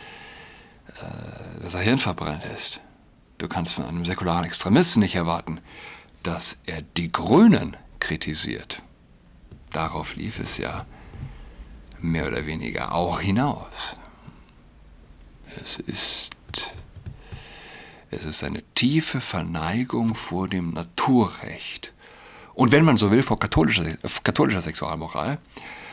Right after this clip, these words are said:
Und sagen wir für die, die nicht katholisch sind, eine tiefe Verneigung und ein Zeugnis der Wahrheit des christlich-jüdischen Menschenbildes.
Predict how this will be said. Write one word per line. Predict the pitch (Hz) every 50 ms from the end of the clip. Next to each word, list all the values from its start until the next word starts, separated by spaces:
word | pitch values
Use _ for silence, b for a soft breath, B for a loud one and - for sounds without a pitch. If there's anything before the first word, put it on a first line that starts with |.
| B B B B B
Und | - 78 78 -
sagen | 73 73 76 71
wir | 76 -
für | - -
die, | - - 76 78 -
die | 78 78
nicht | 80 76 82 -
katholisch | - 87 85 - 87 78 78 69 76 - - -
sind, | - 65 80 80 - -
eine | - 82 -
tiefe | - - - - 78 76
Verneigung | - 71 - - - - - - - -
und | - - - -
ein | 85 87
Zeugnis | - - - - 110 120 143 165 170 - - 131 131 127 117 - - -
der | 117 104 101 92 85
Wahrheit | 95 85 82 87 98 101 95 90 85 85 85 85 85 85 - - - -
des | 82 - - -
christlich-jüdischen | - - 92 - - - - - - - - - - - - - - - - - - - - - - 80
Menschenbildes. | 78 78 - - - - 98 98 101 107 143 - 180 - -